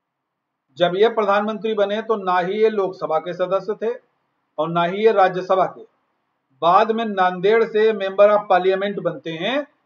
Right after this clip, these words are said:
ये भी आपको याद रखना है। When इंदिरा गांधी became the prime minister for the first time,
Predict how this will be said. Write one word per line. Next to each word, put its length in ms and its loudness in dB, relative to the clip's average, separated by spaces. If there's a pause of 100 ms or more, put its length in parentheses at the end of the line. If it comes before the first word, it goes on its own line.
(180)
ये 180 -6
भी 180 -2
आपको 280 2
याद 120 -6
रखना 160 -16 (100)
है। 60 -20 (1200)
When 320 2
इंदिरा 340 4
गांधी 360 0
became 320 -2
the 140 0
prime 240 -2
minister 440 -2
for 240 4
the 160 0
first 300 0
time, 320 -6